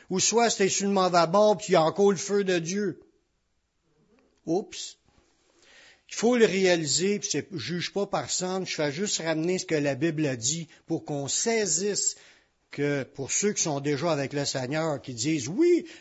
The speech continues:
j'ai le feu de Dieu », ou si t'es pas encore avec le Seigneur, le feu s'en vient, puis on est mieux de suivre le Seigneur. Amen. Le feu a une grande importance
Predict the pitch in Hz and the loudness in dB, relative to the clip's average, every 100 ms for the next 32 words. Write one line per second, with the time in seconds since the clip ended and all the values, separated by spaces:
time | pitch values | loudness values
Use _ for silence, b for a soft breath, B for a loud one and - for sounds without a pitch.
0 | B 123 160 131 - 214 185 139 143 131 | B -4 -4 -4 -4 -2 -2 -2 -4 -2
1 | 131 190 240 190 _ b b 190 196 247 | -4 -4 -4 -8 _ b b -4 0 0
2 | 240 b b b b _ _ _ _ _ | -2 b b b b _ _ _ _ _
3 | _ _ - - 147 139 170 160 - 180 | _ _ -6 -4 -4 -4 -4 -4 -4 -4
4 | 170 151 139 139 127 151 170 160 120 151 | -4 -4 -4 -4 -4 -4 -6 -6 -6 0
5 | 165 - - 233 233 185 160 151 143 190 | 0 0 -4 -2 -2 -4 -6 -6 -4 -4
6 | 202 151 151 151 156 175 180 - 165 175 | -4 -4 -4 -2 -2 -2 -2 -4 -4 -6
7 | 156 147 156 147 156 151 120 - b b | -6 -6 -8 -8 -10 -12 -14 -16 b b
8 | b b b - - 127 131 147 147 123 | b b b -18 -10 -8 -6 -6 -8 -10
9 | - _ B B 165 226 - 302 339 294 | -14 _ B B 8 8 8 4 8 8
10 | 220 214 254 277 254 - 208 - 233 254 | 8 6 6 6 4 4 0 2 0 2
11 | 226 - | 2 -2